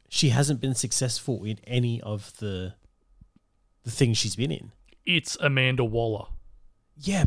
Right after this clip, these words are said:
Speaker 1: but she
Speaker 2: That's
Speaker 1: still
Speaker 2: all you need
Speaker 1: has
Speaker 2: to know. That,
Speaker 1: No,
Speaker 2: that, that,
Speaker 1: because there's,
Speaker 2: that's
Speaker 1: there's a
Speaker 2: it.
Speaker 1: reason she's in that position of power in the first
Speaker 2: She
Speaker 1: place, 'cause
Speaker 2: knows
Speaker 1: she has
Speaker 2: things
Speaker 1: been
Speaker 2: and she can't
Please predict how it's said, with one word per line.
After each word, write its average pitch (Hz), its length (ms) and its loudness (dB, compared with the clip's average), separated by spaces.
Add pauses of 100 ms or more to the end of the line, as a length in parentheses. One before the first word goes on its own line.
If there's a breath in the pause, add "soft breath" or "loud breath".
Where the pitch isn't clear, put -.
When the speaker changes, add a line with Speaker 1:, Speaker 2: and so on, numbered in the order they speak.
Speaker 1:
but 156 240 4 (260)
she - 200 2
Speaker 2:
That's 165 140 8
Speaker 1:
still 190 100 8
Speaker 2:
all 196 60 8
you 185 60 6
need 180 60 8
Speaker 1:
has 165 80 4
Speaker 2:
to 143 60 -2
know. 147 300 4 (440)
That, 165 80 2
Speaker 1:
No, 147 80 2
Speaker 2:
that, 180 140 6
that, 180 80 8
Speaker 1:
because 165 160 2
there's, 180 300 0 (100)
Speaker 2:
that's - 40 -18 (160)
Speaker 1:
there's - 60 6
a 175 60 8
Speaker 2:
it. 151 60 2
Speaker 1:
reason 180 320 0
she's 131 280 4
in 143 120 2
that 127 140 -2
position 120 360 -4
of 101 60 -6
power - 280 -6
in - 60 -12
the 92 40 -12
first 113 180 -4
Speaker 2:
She 202 120 6
Speaker 1:
place, 185 80 8
'cause 180 200 10
Speaker 2:
knows 208 100 8
Speaker 1:
she - 60 4
has 120 80 4
Speaker 2:
things 143 140 0
Speaker 1:
been 123 100 4
Speaker 2:
and 113 80 4
she 156 100 0
can't 165 100 2